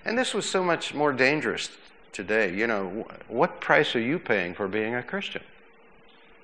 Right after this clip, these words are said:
That's kind of a provocative thought this early in the morning, isn't it? Probably very few of us in this auditorium are paying any kind of a price at all for being a Christian.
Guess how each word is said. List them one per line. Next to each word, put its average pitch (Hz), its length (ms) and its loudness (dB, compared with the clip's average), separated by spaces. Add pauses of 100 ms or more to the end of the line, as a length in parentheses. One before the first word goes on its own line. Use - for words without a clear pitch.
(2500)
That's 101 240 -8
kind 131 200 -2
of 104 60 -2
a 95 80 0
provocative 90 720 -2
thought 95 300 -2
this 95 180 -4
early 95 240 0
in 87 60 -4
the 87 80 -6
morning, 101 340 -4
isn't 101 240 -4
it? 78 80 -14 (2000)
Probably 113 580 2 (720)
very 135 260 6
few 139 300 6
of 104 80 6
us 92 180 -4
in 104 100 -4
this 101 140 -4
auditorium 110 560 2
are 87 80 -4
paying 98 360 -2
any 120 160 0
kind 98 240 0
of 82 60 -8
a 85 60 -8
price 95 380 -2
at 82 80 -6
all 90 220 2
for 92 120 -4
being 71 280 -10
a - 120 -16
Christian. - 360 -12